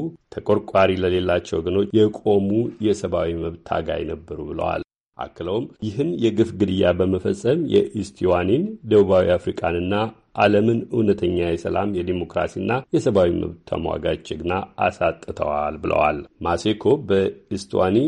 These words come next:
የመድብለ ፓርቲ ዲሞክራሲያዊ ሰላማዊ ሽግግር እንዲደረግ የሚደግፉ የሲቪል ማህበረሰብ ድርጅቶች፣ የንግድና የሰራተኛ ማህበራት፣ የፖለቲካ ፓርቲዎች እንዲሁም የሃይማኖት ተቋማትና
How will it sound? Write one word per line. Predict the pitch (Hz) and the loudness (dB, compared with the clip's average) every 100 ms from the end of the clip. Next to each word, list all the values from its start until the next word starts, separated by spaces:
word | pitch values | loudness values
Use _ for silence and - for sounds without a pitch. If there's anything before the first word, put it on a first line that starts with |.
| - 107 | 0 2
የመድብለ | 104 101 98 90 92 87 | 4 6 4 2 0 2
ፓርቲ | 95 87 - 135 | 2 0 -2 -8
ዲሞክራሲያዊ | 123 101 - 92 87 92 87 | -4 -4 -2 -2 0 0 0
ሰላማዊ | 82 82 85 85 85 | 0 0 0 -2 -4
ሽግግር | - 90 87 | -6 -2 0
እንዲደረግ | 80 82 87 82 80 87 | 0 0 0 0 2 4
የሚደግፉ | 85 80 85 85 85 90 135 - | 4 2 2 2 0 -2 0 4
የሲቪል | 104 98 - 110 85 | 4 4 2 2 2
ማህበረሰብ | 85 87 82 85 82 80 | 0 -2 -2 -4 -6 -6
ድርጅቶች፣ | 78 78 85 117 135 - | -6 -4 -2 0 0 -2
የንግድና | - 76 82 90 90 120 | -2 -2 0 -2 0 0
የሰራተኛ | 131 - 87 85 82 85 82 | -2 -2 2 2 2 0 0
ማህበራት፣ | 82 80 82 107 127 - | -2 -2 2 0 0 -10
የፖለቲካ | - 113 95 - 85 80 | -4 -4 -4 -2 -2 0
ፓርቲዎች | 85 85 - 98 98 | -2 -2 -4 -6 -6
እንዲሁም | 95 92 120 147 | -8 -6 -4 -4
የሃይማኖት | 98 95 92 - 90 | -2 0 0 0 -2
ተቋማትና | - - 87 87 87 | -4 -4 -2 -2 -4